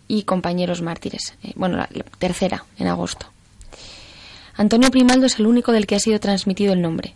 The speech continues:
Los otros compañeros suyos del martirio son ochocientos desconocidos pescadores, artesanos, pastores y agricultores de una pequeña ciudad, cuya sangre hace cinco siglos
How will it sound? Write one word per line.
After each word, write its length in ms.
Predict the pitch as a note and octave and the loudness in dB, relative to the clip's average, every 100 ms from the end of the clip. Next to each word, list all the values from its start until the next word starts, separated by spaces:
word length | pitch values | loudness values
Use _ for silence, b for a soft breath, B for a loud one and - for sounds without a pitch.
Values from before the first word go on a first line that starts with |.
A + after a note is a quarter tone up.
| - | -6
Los 160 | F#3+ F#3+ | -4 -2
otros 260 | G#3 A3+ | -2 -2
compañeros 480 | - G#3+ G#3+ G#3 G3 | 0 0 2 2 0
suyos 260 | - G#3 F3+ | 0 2 2
del 100 | F3+ | 0
martirio 480 | E3+ F3+ G#3 G#3+ A3+ | -2 -2 0 0 0
son 160 | G#3 | 2
ochocientos 580 | G#3 - F#3+ G#3+ A3 A#3+ | 0 -2 -4 0 0 2
desconocidos 640 | A3 - G3 F#3 G#3 G#3+ | 0 0 -2 -2 -2 -2
pescadores, 680 | - - - F3+ F#3 F#3 - B B B | -2 -4 -2 0 0 -2 -6 B B B
artesanos, 720 | F#3 F#3 F3+ G3+ G3 F3+ - | -4 -2 -2 0 0 0 -4
pastores 500 | F#3 F3+ - G#3+ G3+ | -4 -2 0 0 2
y 60 | F#3 | 0
agricultores 720 | G3+ G#3+ G3 G3 G3+ A3+ - B B B | -2 -2 -2 0 0 -2 -6 B B B
de 60 | G3+ | 2
una 140 | A3+ | 2
pequeña 360 | A3+ A3 G#3+ G3+ | 2 0 0 0
ciudad, 320 | - F3+ E3+ - B B B | -2 -2 -2 -6 B B B
cuya 260 | G3+ F#3 F3+ | 0 2 2
sangre 320 | A3 G#3 F#3+ | 2 2 0
hace 160 | G3+ | -2
cinco 300 | G3+ G#3+ F#3+ | 0 0 0
siglos 440 | F#3 G#3 A3+ B3+ | -2 -2 0 -2